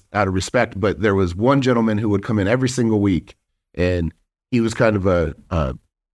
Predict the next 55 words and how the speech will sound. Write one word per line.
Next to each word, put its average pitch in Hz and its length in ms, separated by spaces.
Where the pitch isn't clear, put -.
a, 80 120
a 82 80
deep 135 220
voice, 110 420
kind 113 220
of 95 100
burly 101 260
kind 98 220
of 87 80
guy. 90 240
You 90 220
know, 92 120
he 98 220
kind 110 240
of 87 60
commandeered 113 500
the 101 80
room 101 220
when 98 80
he 95 60
walked 95 280
in, 95 220
or 135 160
at 123 60
least 110 380
to 123 100
me 110 180
as 92 120
a 85 60
sixteen-year-old 87 680
kid 113 260
that 78 100
didn't 85 160
know 135 120
anything. 104 340
But 147 120
he 156 100
put 190 180
his 151 120
arms 143 240
up 135 140
on 127 160
the 117 100
seafood 135 440
case 127 360
and 98 100
he'd 101 140
lean 131 200
back 143 300
and 110 140
he 117 100
would 110 120
just 104 180
go, 113 280
"Woods, - 500